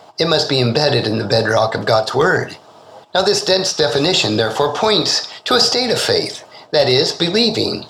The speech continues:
and then the activity of faith, that is, being faithful. Such faith simply isn't limited to the things present but invisible, or the things future and unknowable,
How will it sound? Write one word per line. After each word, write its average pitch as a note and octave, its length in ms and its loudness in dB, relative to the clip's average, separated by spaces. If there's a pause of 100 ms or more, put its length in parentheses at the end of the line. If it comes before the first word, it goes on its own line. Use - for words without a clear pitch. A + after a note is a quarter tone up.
(460)
and C#3+ 160 2
then C#3+ 140 2
the C#3 140 4
activity E3 440 0
of F#2+ 80 -2
faith, G#2+ 320 0
that B2 320 -2
is, - 440 2 (100)
being F#2+ 260 0
faithful. C3+ 760 -2 (1160)
Such - 260 -2
faith G#3 220 -2
simply - 480 -2
isn't C3 260 0
limited D3+ 420 0
to E3 120 0
the C3+ 120 -2
things D3+ 460 0
present C3 480 0
but A#2+ 180 0
invisible, C#3 600 0 (220)
or F#3 100 2
the F#3+ 160 0
things D#3+ 340 0
future E3 640 2
and B2+ 160 2
unknowable, A#2 800 0